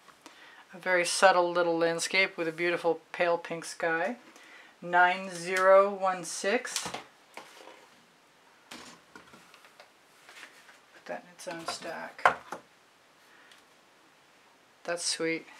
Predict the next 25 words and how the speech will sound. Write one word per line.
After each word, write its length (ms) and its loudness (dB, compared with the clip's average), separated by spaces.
I 60 -6
like 240 -2
that. 340 -4
Nine 460 4
four 580 6
three, 360 0
excuse 580 -2
me, 140 -4
nine 500 6
four 580 8
four 400 4
three. 540 0
Almost 220 -10
got 160 -8
that 200 -8
wrong. 220 -10
That's 220 4
tremendous. 760 -4
That's 320 -4
definitely 440 -2
going 240 -4
in 80 -10
the 60 -14
favorites 380 -2
pile. 400 -2